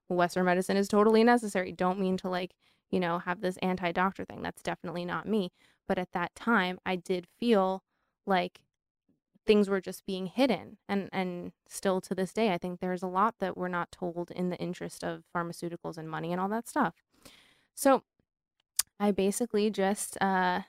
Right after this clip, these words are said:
stuck with that. I started <laughs> reading more about herbs and just, um, self-teaching and studying and, um, trying things on myself, being a guinea pig.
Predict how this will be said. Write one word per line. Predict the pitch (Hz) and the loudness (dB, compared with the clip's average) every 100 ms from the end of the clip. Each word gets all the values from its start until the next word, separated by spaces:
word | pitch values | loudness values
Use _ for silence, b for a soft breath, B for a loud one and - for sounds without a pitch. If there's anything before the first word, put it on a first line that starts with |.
| _ - | _ -12
stuck | - - 196 - | -6 -2 0 0
with | 247 | 0
that. | 185 175 254 311 | 2 4 2 2
I | 208 | -2
started | 196 - 190 190 185 185 208 - | -2 0 0 4 4 4 2 -2
<laughs> | - | 0
reading | 202 196 247 226 208 | 0 4 6 6 6
more | 185 202 | 4 4
about | 208 208 | 4 2
herbs | - 190 202 190 | 2 0 0 -2
and | 180 b b b b | -8 b b b b
just, | 196 185 - - | -6 -6 -8 -10
um, | 185 190 | -10 -10
self-teaching | - 208 196 - - 190 - 185 175 | -4 -2 -2 -4 -6 -4 -4 -4 -4
and | 170 175 | -6 -6
studying | - - 208 196 190 175 175 | -6 0 2 4 2 -2 -4
and, | 175 175 _ _ _ _ | -8 -10 _ _ _ _
um, | - 175 165 - | -8 -8 -10 -12
trying | - - 175 254 269 | -8 -4 2 6 6
things | 277 262 | 6 4
on | 254 | 4
myself, | 233 254 294 - | 4 2 0 0
being | 202 262 | 0 2
a | 262 | 0
guinea | 190 247 349 | 0 0 -2
pig. | - - - | -6 -8 -10